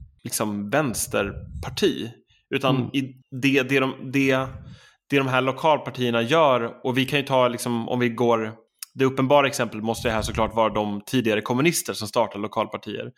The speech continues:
Speaker 1: Och här kan vi nämna flera exempel. Alltså Malmölistan,
Speaker 2: Mm.
Speaker 1: eh, Örebropartiet, eh, men vi har ju också Socialisterna, Välfärdspartiet. Men liksom
Speaker 2: Ja.
Speaker 1: squaren,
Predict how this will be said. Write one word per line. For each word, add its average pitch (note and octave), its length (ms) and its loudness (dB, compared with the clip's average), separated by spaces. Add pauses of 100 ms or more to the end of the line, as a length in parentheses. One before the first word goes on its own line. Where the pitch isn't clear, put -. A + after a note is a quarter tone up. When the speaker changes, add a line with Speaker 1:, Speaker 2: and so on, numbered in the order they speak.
(380)
Speaker 1:
Och A#2+ 120 2
här B2 60 4
kan B2 120 -2
vi B2+ 80 2
nämna A#2 280 2
flera A#2+ 300 2
exempel. G2 460 -4 (200)
Alltså A2 300 0
Malmölistan, A2+ 920 0 (380)
Speaker 2:
Mm. C#3+ 160 4
Speaker 1:
eh, G#2 380 2 (220)
Örebropartiet, A2+ 760 2 (800)
eh, G2 140 -12
men B2 140 -2
vi C#3+ 120 4
har C3+ 100 8
ju C3+ 60 4
också C3 200 -2
Socialisterna, B2 580 0
Välfärdspartiet. A#2 920 -2
Men C3 120 0
liksom C#3 160 4
Speaker 2:
Ja. B2 60 2 (180)
Speaker 1:
squaren, E3 640 4